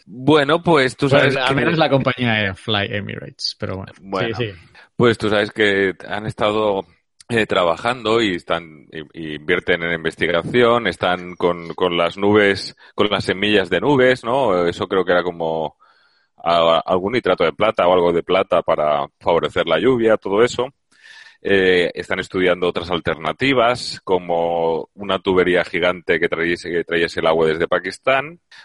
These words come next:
Speaker 1: o incluso algunas que igual son, empiezan a sonar un poco más así, como es traerse icebergs desde la Antártida.
Speaker 2: ¿Cómo, cómo?
Speaker 1: Sí, eh,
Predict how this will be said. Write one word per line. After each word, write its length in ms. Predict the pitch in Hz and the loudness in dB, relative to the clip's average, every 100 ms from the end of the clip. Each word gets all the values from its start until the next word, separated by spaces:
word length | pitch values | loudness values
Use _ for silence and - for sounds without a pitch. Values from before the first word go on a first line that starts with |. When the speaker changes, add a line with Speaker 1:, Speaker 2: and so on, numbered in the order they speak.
| _ | _
Speaker 1:
o 140 | 104 | 0
incluso 720 | 117 101 143 156 - 123 185 _ - | 0 0 2 2 2 0 0 _ -4
algunas 400 | 90 95 98 - | -2 0 -2 -4
que 100 | 90 | -2
igual 360 | 87 90 90 | 2 0 0
son, 320 | - 82 73 _ _ _ - | -10 -20 -20 _ _ _ -18
empiezan 300 | 73 92 107 | -14 -6 -4
a 60 | 110 | -4
sonar 260 | 90 92 92 | -2 -2 -2
un 80 | |
poco 200 | - 87 | -2 -2
más 300 | 85 85 87 | 0 -2 -4
así, 500 | 92 - 92 90 85 - _ _ _ | -10 -6 -6 -6 -8 -12 _ _ _
como 260 | 98 95 95 | -4 0 2
es 180 | 110 | 2
traerse 400 | - 101 95 - | 2 2 2 2
icebergs 440 | 107 - 85 85 101 | 0 2 2 2 2
desde 240 | 90 76 | 0 0
la 60 | 71 | -2
Antártida. 500 | 73 123 - - - - _ _ - - - - | -2 -4 -4 -10 -10 -20 _ _ -20 -20 -14 -4
Speaker 2:
¿Cómo, 180 | 135 143 | 0 4
cómo? 360 | 139 180 311 - - - _ _ - | 6 6 4 -2 -20 -20 _ _ -18
Speaker 1:
Sí, 280 | - 117 | 0 2
eh, 380 | 120 95 85 90 | 4 4 2 0